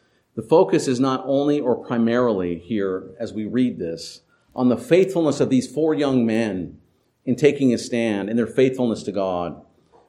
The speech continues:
but rather it's on God's faithfulness to them. God's faithfulness in their exemption from the prescribed food, even as it was in, he was faithful in exile,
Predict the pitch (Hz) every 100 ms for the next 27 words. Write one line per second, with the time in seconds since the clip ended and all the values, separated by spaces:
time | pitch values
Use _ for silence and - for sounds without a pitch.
0 | - 120 135 143 139 139 120 127 131 -
1 | 147 139 127 113 - 110 107 101 85 76
2 | - _ _ _ _ _ _ _ _ _
3 | _ 120 123 - 143 143 139 139 139 131
4 | 120 120 123 110 151 151 156 170 143 147
5 | 131 - 110 - 131 127 - 143 143 143
6 | 147 - - _ - 127 139 131 131 123
7 | 127 - 139 120 123 120 110 - 131 127
8 | 120 113 120 104 110 101 90 82